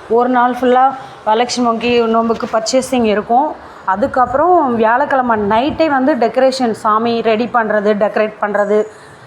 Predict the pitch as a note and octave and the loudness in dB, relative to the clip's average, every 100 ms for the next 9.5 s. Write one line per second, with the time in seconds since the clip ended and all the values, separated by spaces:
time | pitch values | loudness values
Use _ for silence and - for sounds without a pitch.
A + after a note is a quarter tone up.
0 | - A#3 A3+ A3 C4+ B3+ A#3+ B3+ G#3 G#3+ | -4 0 0 0 -2 -2 0 0 0 2
1 | A#3+ B3+ B3+ C4 C4 G#3+ A3 B3 B3 G#3+ | 2 2 0 0 0 0 0 -2 0 0
2 | A3+ A3+ A3 C4 - - - - B3 C4 | 2 0 0 -2 -6 -16 -20 -6 -4 -2
3 | - A#3 A3 G#3+ G#3 A3+ - C4+ C#4 - | 0 0 0 0 2 0 0 -2 -2 -4
4 | A3 A#3+ D4 D4 D4+ - - G#3 A#3+ D4 | 0 2 2 2 -2 -2 -2 0 2 2
5 | E4+ - - - - B3 C4+ C4 B3+ A#3+ | 0 -6 -18 -14 -4 -2 0 0 2 2
6 | C4 C#4 C#4 C4 A#3+ C4 C4 B3+ A#3+ B3+ | 2 0 2 2 2 2 2 0 0 0
7 | A#3+ G#3+ C4 D#4 C#4 D4+ B3 A#3 C4 C4 | 0 0 0 2 0 0 0 0 0 0
8 | A3 G3+ A#3+ C#4+ B3+ G#3 A#3+ A3 G#3 G3+ | 0 0 0 0 -2 -2 -2 -2 -2 -2
9 | F#3+ G#3 G3+ A3+ | -2 -2 -2 -4